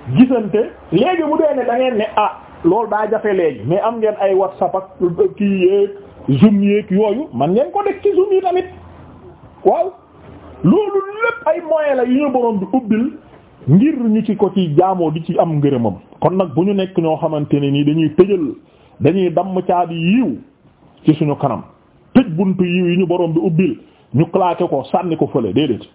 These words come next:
Kon nag mu ngi noonu le. Loolu li ama am solo la. Voilà. <laughs> Loolu lu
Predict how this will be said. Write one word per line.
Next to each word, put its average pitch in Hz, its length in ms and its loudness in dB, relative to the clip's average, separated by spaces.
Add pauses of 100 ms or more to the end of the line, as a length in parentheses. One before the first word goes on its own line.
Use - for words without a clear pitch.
(180)
Kon 156 160 2
nag 151 140 -4
mu 147 120 0
ngi 147 100 0
noonu 127 260 0
le. 85 100 -6 (920)
Loolu 165 680 0 (220)
li 139 240 0
ama 151 340 0
am 151 340 -4 (220)
solo 117 380 0
la. 117 680 0 (720)
Voilà. - 240 0 (360)
<laughs> 113 140 -6 (1700)
Loolu 269 400 2 (800)
lu 156 100 4